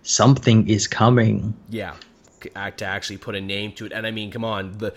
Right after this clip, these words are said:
Speaker 2: I'm sure you saw it, Matt. The title of the next, uh, and final issue is literally called The Hand of God.
Speaker 1: Yeah, which makes me think we're gonna see the, the D C's universe interpretation of God, which is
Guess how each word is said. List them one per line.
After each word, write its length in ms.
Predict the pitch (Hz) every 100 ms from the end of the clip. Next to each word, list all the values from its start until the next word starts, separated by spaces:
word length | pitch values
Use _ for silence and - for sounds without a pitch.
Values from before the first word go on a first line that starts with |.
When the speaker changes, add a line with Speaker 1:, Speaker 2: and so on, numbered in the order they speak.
| - -
Speaker 2:
I'm 180 | 117 113
sure 180 | 135
you 160 | 131 117
saw 300 | - 123 120
it, 60 | 104
Matt. 260 | 101 101
The 100 | 110
title 480 | - 120 123 131 123
of 180 | 117 107
the 100 | 120
next, 440 | 110 107 - -
uh, 320 | 101 95 107 101
and 180 | 104 -
final 360 | 117 107 104
issue 300 | 104 95 101
is 120 | 98 95
literally 360 | 107 107 101
called 400 | 92 107 95 87
The 120 | 110
Hand 420 | 101 123 107 101 101
of 160 | 92
God. 460 | 90 98 90 80 80 _ _ _ - - - -
Speaker 1:
Yeah, 180 | 160 135
which 260 | 113 117
makes 220 | 139 135 -
me 80 |
think 260 | 120 123 120
we're 60 | 120
gonna 220 | 117 117
see 440 | - 120 113 107 - _ _ _ _ _ -
the, 280 | 113 110 107 -
the 80 | -
D 240 | 104 120
C's 540 | 117 - 113 107 - -
universe 560 | 151 113 113 107 110 117
interpretation 640 | 110 113 - 117 107 110
of 80 | 101
God, 280 | 127 107 101
which 200 | 117 117
is 220 | 101